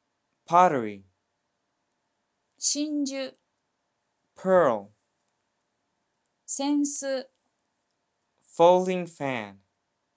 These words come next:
Speaker 2: 民芸品。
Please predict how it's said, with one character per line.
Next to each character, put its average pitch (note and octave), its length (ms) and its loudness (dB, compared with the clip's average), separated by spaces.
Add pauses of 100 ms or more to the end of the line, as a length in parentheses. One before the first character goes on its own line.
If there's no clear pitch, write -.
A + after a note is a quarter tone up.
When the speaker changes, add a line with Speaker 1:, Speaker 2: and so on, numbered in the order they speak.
(960)
Speaker 2:
民 D#4 440 -2
芸 D4 360 -4
品。 B3 540 -6